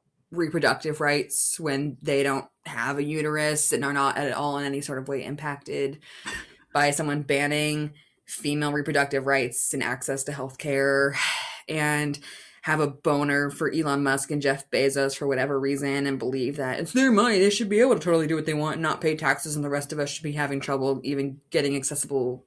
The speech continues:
home and healthcare and existing. And I think that's interesting. I do. And so it's, it's difficult in the sense that we don't agree on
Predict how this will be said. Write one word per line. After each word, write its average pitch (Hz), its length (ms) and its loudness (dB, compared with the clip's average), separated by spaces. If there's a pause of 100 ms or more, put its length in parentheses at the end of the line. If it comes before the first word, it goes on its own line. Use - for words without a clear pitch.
(120)
home 135 400 0
and 131 160 -2
healthcare 131 600 0
and 131 240 -2 (840)
existing. 208 720 4
And 175 260 2
I 175 60 4
think 240 260 2
that's - 580 0 (140)
interesting. - 800 -4 (100)
I 196 80 -4
do. 185 380 0 (1500)
And 220 160 6
so 170 580 8 (520)
it's, - 400 -2
it's 233 240 4
difficult 339 560 0
in 180 80 -2
the 170 60 0
sense 156 420 0
that - 440 0
we 226 500 0
don't 208 320 2
agree 190 540 2
on 175 320 -8